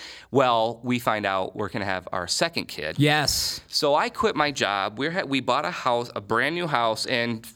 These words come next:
Speaker 1: had a second kid all in the same month. So that was kind of like, "I gotta make this work, dude."
Speaker 2: Yeah, that
Speaker 1: You know?
Speaker 2: kinda, uh, film school maybe is a little bit less
Speaker 1: No way.
Speaker 2: practical.
Speaker 1: Yeah, I don't wanna bring on a hundred thousand dollars in debt. Move out to California where there's nobody out there. You know, that, so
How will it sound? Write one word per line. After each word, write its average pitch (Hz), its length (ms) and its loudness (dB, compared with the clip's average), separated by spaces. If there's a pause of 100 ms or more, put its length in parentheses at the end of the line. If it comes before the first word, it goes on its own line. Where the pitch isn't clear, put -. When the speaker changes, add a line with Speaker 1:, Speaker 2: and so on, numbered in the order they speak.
(160)
Speaker 1:
had 143 240 -2
a - 40 -4
second 123 320 0
kid 110 200 0
all 131 140 2
in 120 80 2
the 104 60 0
same 87 220 -4
month. - 340 -8
So 127 200 2
that 208 240 2
was 143 320 2
kind 151 280 2
of 113 80 -2
like, 113 240 2
"I 165 140 0
gotta 113 180 -2
make 110 180 0
this - 220 -8
work, 101 240 -2
dude." 82 240 -2
Speaker 2:
Yeah, 160 140 2
that 147 100 4
Speaker 1:
You 151 80 4
know? - 40 6
Speaker 2:
kinda, 160 240 2 (480)
uh, 143 460 -2
film 190 300 4
school 175 260 4
maybe 160 420 4
is 143 240 4
a 156 60 2
little 151 260 4
bit 139 200 2
less 143 180 4
Speaker 1:
No 135 60 4
way. 139 60 6
Speaker 2:
practical. 127 400 4
Speaker 1:
Yeah, 123 140 4
I 135 60 2
don't 139 80 0
wanna 123 160 2
bring 104 200 0
on 98 80 2
a - 20 -4
hundred 98 220 -2
thousand 90 280 -2
dollars 85 240 2
in 107 140 -2
debt. 175 260 2
Move 226 80 4
out 117 160 2
to 196 60 2
California 139 680 2
where 117 80 4
there's 110 180 2
nobody 113 300 2
out 180 200 2
there. 175 420 4
You 131 160 0
know, 113 140 2
that, - 200 -4 (140)
so 117 720 2